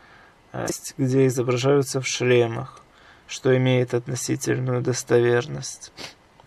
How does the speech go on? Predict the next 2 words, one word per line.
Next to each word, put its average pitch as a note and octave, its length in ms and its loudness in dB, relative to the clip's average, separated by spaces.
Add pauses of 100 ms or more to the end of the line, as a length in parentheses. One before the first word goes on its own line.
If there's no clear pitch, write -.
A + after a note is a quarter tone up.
(1000)
А, G#2+ 400 -2
кстати, C3 840 6